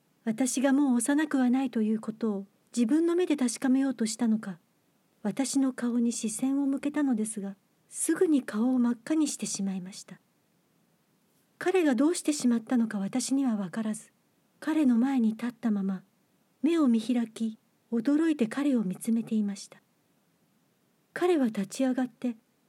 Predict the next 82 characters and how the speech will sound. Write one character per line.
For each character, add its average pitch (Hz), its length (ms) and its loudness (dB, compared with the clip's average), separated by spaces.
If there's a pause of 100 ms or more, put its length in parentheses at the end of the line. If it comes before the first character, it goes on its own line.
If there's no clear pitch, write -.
(380)
当 330 200 2
惑 339 280 2
し - 100 -6
た 339 100 2
よ 330 120 4
う 320 60 2
な 247 120 4
顔 214 220 -2
つ 220 120 -10
き 233 100 0
で 220 80 2
私 214 360 -2
に 226 140 4
近 - 180 -8
づ 220 140 -4
き、 220 220 -4 (500)
す - 180 -6
っ - 60 -20
か 330 120 -2
り 311 120 2
取 254 240 0
り 294 80 2
乱 311 120 0
し 294 80 -4
た 254 120 0
ま 214 100 2
ま、 175 220 -4 (260)
何 339 300 4
か 240 140 0
お 208 100 2
そ 277 160 0
ら 254 120 2
く 190 120 -4
弁 226 240 4
解 294 220 2
め 311 140 0
い 294 60 -2
た 240 100 -2
こ 214 120 -6
と 160 160 -8
を 156 60 -6
口 - 280 -12
に 190 80 -6
し - 180 -10
ま 170 120 -12
し - 100 -16
た。 151 180 -18 (800)
私 262 360 2
が 285 120 2
年 262 260 2
頃 285 220 4
の 285 140 2
女 285 180 4
の 294 120 4
子 247 120 0
で 220 120 0
あ 226 80 2
る 226 100 -2
こ 214 120 -6
と 214 100 -4
に、 170 200 -6 (200)
た 277 100 -2
っ 254 40 -4
た - 200 -4
今 330 220 2
気 262 140 -4
づ 226 140 0
い 254 80 0
た 240 140 -2
と 214 100 -8
か 202 120 -2
何 214 180 2
と 220 140 -4
か 180 100 -10
言 170 80 -10
っ - 100 -16
た 196 120 -6
と 214 120 -6
思 160 180 -4
い 156 80 -8
ま 151 120 -12
す。 - 220 -18